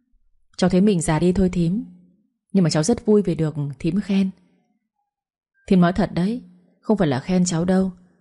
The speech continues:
Thế cháu dạo này sao rồi? Có ổn không?" "Dạ cháu ổn ạ." "Thế còn thím thì sao ạ?" "Thím vẫn thế, chỉ là ngày càng già đi thôi." "Đâu ạ, cháu thấy thím vẫn không khác gì so với mấy năm về trước.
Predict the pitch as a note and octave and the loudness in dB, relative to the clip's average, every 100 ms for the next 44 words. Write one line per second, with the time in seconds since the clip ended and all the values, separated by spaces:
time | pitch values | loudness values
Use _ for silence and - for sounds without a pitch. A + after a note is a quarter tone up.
0 | _ _ - A3+ F3 F3+ G3 D#3 C#3+ - | _ _ -4 0 2 0 -2 -2 -2 0
1 | G3 F3+ D#3 C#3+ - _ _ _ A3+ G3 | 0 0 0 0 -4 _ _ _ -2 0
2 | D3+ D3 F3+ G3 G3 - _ _ _ _ | 0 -2 -4 -6 -8 -18 _ _ _ _
3 | _ _ - E3 - D#3 D#3 F3 B2+ C3+ | _ _ -2 -2 0 -2 0 0 0 -4
4 | - _ _ _ _ _ - A3+ E3 C#3 | -8 _ _ _ _ _ -4 -2 -2 0
5 | D#3+ A3 G3+ - F#3+ F3+ B2 C#3 - _ | -2 0 -2 0 0 0 -2 -6 -14 _
6 | _ _ _ _ _ _ _ _ - F3+ | _ _ _ _ _ _ _ _ -2 0
7 | E3+ G3 G#3 E3+ F3 A#3+ - - _ _ | 2 0 0 0 0 -4 -12 -20 _ _
8 | - F3 D#3+ D3 C#3 D3+ C#3 D3 C#3+ D3 | -2 0 0 0 -2 -4 -4 -2 -2 -2
9 | F3 F3+ F3+ F#3+ - - _ _ _ _ | -2 -2 -2 -4 -10 -20 _ _ _ _
10 | - G3 G3+ E3 D3+ - _ _ _ _ | -2 2 2 2 -2 -8 _ _ _ _
11 | - F3+ F3 E3 F3 F3 G3+ A#3+ A3 B3+ | -2 0 2 2 2 2 0 -2 0 0
12 | A#3 D#3+ E3+ G3 G3+ E3+ G3+ G#3 E3+ C#3+ | 2 2 2 2 4 4 2 2 0 0
13 | A3 C4 | -2 -2